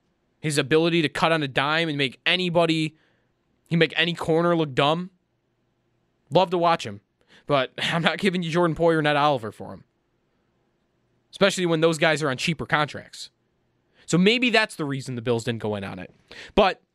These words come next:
all of this Brown stuff is kind of bringing him back up, and I want to continue to think that, you know, the Bills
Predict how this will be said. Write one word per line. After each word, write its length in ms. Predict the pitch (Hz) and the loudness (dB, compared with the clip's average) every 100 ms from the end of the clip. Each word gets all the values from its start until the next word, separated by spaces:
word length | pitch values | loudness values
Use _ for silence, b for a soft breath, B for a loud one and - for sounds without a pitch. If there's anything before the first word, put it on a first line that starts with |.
| _ - | _ -4
all 260 | 180 220 247 | 4 6 6
of 80 | 220 | 2
this 140 | 240 | -2
Brown 360 | 151 185 214 214 | 0 2 2 0
stuff 240 | - 180 | 0 0
is 80 | 180 | 0
kind 180 | 220 185 | -2 -2
of 80 | 147 | 0
bringing 340 | 165 185 180 | -2 0 -4
him 200 | 180 156 | -4 0
back 300 | 160 147 - | 0 0 0
up, 280 | 156 131 _ b b | 0 0 _ b b
and 100 | 147 | 0
I 180 | 151 143 _ _ _ _ | 0 -2 _ _ _ _
want 380 | 147 151 190 214 | -6 0 2 0
to 520 | - 220 208 202 190 185 _ _ _ _ _ _ _ _ _ _ _ _ _ _ _ _ _ | 0 0 0 0 -2 -8 _ _ _ _ _ _ _ _ _ _ _ _ _ _ _ _ _
continue 520 | 196 180 - 214 208 | -6 -2 0 2 2
to 80 | 185 | 0
think 560 | - - 180 135 - _ _ _ _ _ _ - | -2 0 0 0 -10 _ _ _ _ _ _ -2
that, 420 | 156 160 143 - _ _ _ _ _ _ _ _ _ _ _ _ _ _ _ _ _ _ - | 2 2 0 -4 _ _ _ _ _ _ _ _ _ _ _ _ _ _ _ _ _ _ -4
you 120 | 170 | 2
know, 300 | 170 147 139 _ _ _ _ _ _ - | 2 2 -4 _ _ _ _ _ _ -4
the 100 | 151 | -2
Bills 600 | 147 180 220 220 196 160 | 2 4 6 4 2 -2